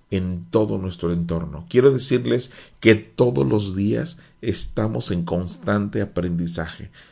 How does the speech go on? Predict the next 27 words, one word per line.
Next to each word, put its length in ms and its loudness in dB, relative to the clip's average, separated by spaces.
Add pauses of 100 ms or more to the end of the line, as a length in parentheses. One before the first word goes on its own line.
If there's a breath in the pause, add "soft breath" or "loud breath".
(240 loud breath)
Todos 260 2
los 220 -2
días 340 0
aprendemos 800 -2
algo 340 -2
nuevo, 400 -2 (540 soft breath)
algo 340 0
diferente. 680 -4 (460 soft breath)
Entonces, 800 -2 (500 loud breath)
en 160 -2
la 220 -4
parte 360 0
de 100 0
la 80 0
educación 800 -4
en 220 -4
línea, 440 -2 (360 loud breath)
es 320 -2
muy 280 0
importante 880 -2
que 140 -2
todos 480 -2
los 280 -6
días 420 -4
estemos 580 -6
aprendiendo 720 -2
algo 380 -4